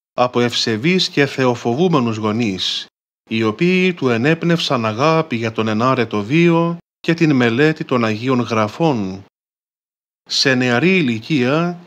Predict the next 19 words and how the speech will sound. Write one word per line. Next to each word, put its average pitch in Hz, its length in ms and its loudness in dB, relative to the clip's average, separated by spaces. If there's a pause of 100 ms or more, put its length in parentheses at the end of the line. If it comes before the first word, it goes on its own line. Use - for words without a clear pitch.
(100)
χειροθετήθηκε 143 1000 -2
αναγνώστης 135 880 -2
και 107 140 -6
του 107 200 0
άρεσε 160 400 0
να 131 120 -2
μελετά 151 680 -2 (380)
την 139 200 0
ιστορία 139 580 0
του 127 140 0
Αβραάμ, 117 680 0 (640)
πρότυπο 175 880 2
όλων 131 600 2
όσοι 123 360 0
από 107 220 0
αγάπη 113 440 0
στον 110 240 -4
Κύριο 151 600 0
ξενιτεύονται. 107 1080 -2